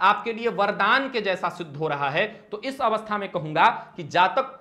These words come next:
जितना ऋण में रहे उसको चिंतित होने की आवश्यकता नहीं है। यहां बैठे सूर्य आपको शत्रुओं के भय से, रोग के भय से, हर चीज से मुक्त करेंगे। यहां पर एक बात आपको अवश्य बता दूं कि अगर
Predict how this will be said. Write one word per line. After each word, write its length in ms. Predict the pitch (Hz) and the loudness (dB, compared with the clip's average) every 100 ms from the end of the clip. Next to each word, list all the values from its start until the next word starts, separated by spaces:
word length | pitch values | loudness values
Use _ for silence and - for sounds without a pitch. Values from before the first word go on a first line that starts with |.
| _ | _
जितना 440 | 120 208 214 240 285 | -10 -8 -2 2 4
ऋण 180 | 277 247 | 4 2
में 80 | 202 | -2
रहे 180 | 147 135 | -2 -6
उसको 280 | 190 - 247 | -8 -6 -6
चिंतित 460 | 226 214 214 208 | -4 -6 -6 -6
होने 200 | 202 202 | -6 -6
की 120 | - 180 | -2 0
आवश्यकता 500 | 165 160 - - 220 - - 127 | 0 -2 -4 4 4 4 -6 -6
नहीं 360 | 165 165 151 | -2 -2 -2
है। 180 | 135 123 | -4 -2
यहां 240 | 151 208 180 | 0 0 4
बैठे 260 | 185 202 | 2 0
सूर्य 360 | 202 226 269 269 - - | -4 -2 2 2 0 0
आपको 680 | 185 202 - 247 285 - - - | 4 4 4 2 2 0 -14 -6
शत्रुओं 560 | - 226 - 254 311 | -4 -4 -4 0 0
के 140 | 294 214 | 2 0
भय 200 | 180 185 | 0 -2
से, 200 | 185 226 | 0 0
रोग 360 | 196 262 226 | 4 4 2
के 80 | 233 | -2
भय 200 | 175 170 | -2 -2
से, 200 | 165 214 220 - - | -2 -2 -2 -8 2
हर 200 | 240 277 | 4 4
चीज 320 | 269 220 226 | 2 -6 -8
से 160 | 202 180 | -6 -6
मुक्त 240 | 160 - | -6 -10
करेंगे। 460 | - 131 110 92 85 - _ _ _ _ _ | -4 -2 -2 -6 -14 -20 _ _ _ _ _
यहां 240 | 139 185 254 | 0 2 4
पर 140 | 262 | 4
एक 120 | 240 | 4
बात 240 | 226 214 214 | 4 2 2
आपको 220 | 208 208 | 0 0
अवश्य 240 | 208 247 | -2 -2
बता 240 | 226 208 190 | -2 2 2
दूं 180 | 180 254 - - | 2 -4 -6 -14
कि 140 | 214 214 | -14 2
अगर 300 | 220 254 277 | 4 6 6